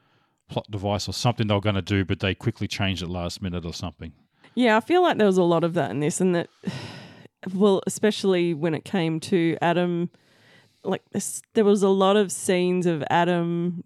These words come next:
Speaker 2: just, what do you call it, pontificating
Speaker 1: Yeah.
Speaker 2: and saying all of the plan, like, talking to Riley, but Riley couldn't actually speak back.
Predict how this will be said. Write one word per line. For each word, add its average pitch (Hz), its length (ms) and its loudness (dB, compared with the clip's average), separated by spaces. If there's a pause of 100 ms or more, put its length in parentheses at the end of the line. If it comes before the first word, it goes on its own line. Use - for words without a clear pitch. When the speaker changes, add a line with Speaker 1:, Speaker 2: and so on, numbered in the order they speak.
(100)
Speaker 2:
just, - 640 -4 (360)
what 208 60 -12
do 196 60 0
you 180 40 -4
call - 160 -6
it, - 80 -16
pontificating 170 920 -2 (680)
Speaker 1:
Yeah. 117 180 2
Speaker 2:
and 180 140 0
saying 185 340 2
all 170 160 2
of 156 120 -4
the 156 80 -2
plan, 165 460 0
like, 175 180 -2
talking 190 380 0
to 180 100 -2
Riley, 170 480 4
but - 120 -2
Riley 139 300 0
couldn't 156 240 -4
actually - 320 -4
speak - 320 -4
back. - 400 -4